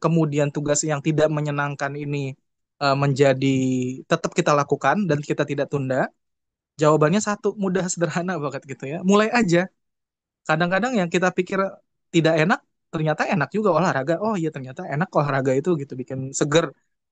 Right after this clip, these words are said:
Terus mungkin, eh, kalau misalnya pagi-pagi di hari libur juga enak gitu ya, banyak temennya dan lain sebagainya. Bahkan mungkin bisa, eh, nambah teman baru dan lain sebagainya. Kalau ngebaca buku juga awalnya bosen,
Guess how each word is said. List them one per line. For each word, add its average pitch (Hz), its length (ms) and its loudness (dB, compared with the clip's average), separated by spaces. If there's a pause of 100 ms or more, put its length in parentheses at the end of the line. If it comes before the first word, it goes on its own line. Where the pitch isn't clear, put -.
Terus 156 200 2 (180)
mungkin, 151 220 2 (100)
eh, 135 240 2 (260)
kalau 135 160 2
misalnya 139 260 0
pagi-pagi 165 680 0 (120)
di 143 120 -2
hari 135 180 -2
libur 147 260 -2 (100)
juga 135 140 -4 (340)
enak 180 200 2 (100)
gitu 139 180 0
ya, 147 140 4
banyak 135 220 -2
temennya 156 380 0
dan 131 60 -6 (100)
lain 127 160 -12
sebagainya. 143 380 -2 (360)
Bahkan 160 200 2
mungkin 170 240 2
bisa, 131 260 2 (440)
eh, 131 260 -4
nambah 139 280 2
teman 139 240 -2
baru 175 220 4
dan 135 160 0
lain 127 100 -8
sebagainya. 139 380 -8 (400)
Kalau 151 220 4
ngebaca 175 420 4
buku 190 240 2
juga 190 140 4 (100)
awalnya 208 320 2
bosen, 233 300 2